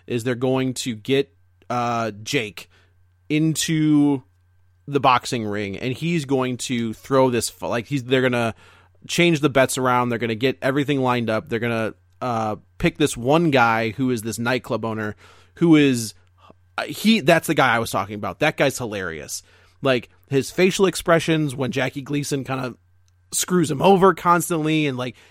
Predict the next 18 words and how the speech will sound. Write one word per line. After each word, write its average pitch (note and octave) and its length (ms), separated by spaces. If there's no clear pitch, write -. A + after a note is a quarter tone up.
he C#3 180
always, D3 320
he's B2+ 220
used D#3 140
to D3 60
getting C3+ 220
his A#2+ 140
way, B2 140
but A#2 120
Jackie A#2+ 280
Gleason B2+ 360
is - 180
always C3 440
one A2 280
step A2+ 240
ahead G#2 200
of G2 100
him. G2 240